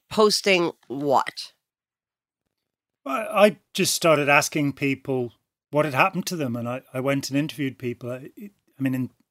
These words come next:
Speaker 2: terms of this conversation, one of the first people I contacted was Cyril Vosper, who'd for fourteen years been in Scientology, knew Hubbard,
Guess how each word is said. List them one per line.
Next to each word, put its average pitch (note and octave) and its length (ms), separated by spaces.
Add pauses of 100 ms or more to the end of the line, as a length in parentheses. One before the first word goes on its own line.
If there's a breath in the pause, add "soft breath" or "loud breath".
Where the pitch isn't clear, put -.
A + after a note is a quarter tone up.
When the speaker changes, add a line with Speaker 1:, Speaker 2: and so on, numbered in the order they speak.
(160)
Speaker 2:
terms C#3+ 240
of B2 60
this D#3 160
conversation, C3 720
one C3 100
of A#2+ 60
the A2 40
first D#3 300
people B2+ 260
I D3 100
contacted B2 640
was B2 100
Cyril C3 340
Vosper, D3 540 (580)
who'd B2+ 180 (100)
for B2 120
fourteen C3+ 460
years C#3 280
been C3 180
in B2 100
Scientology, B2 720
knew C3 260
Hubbard, B2 380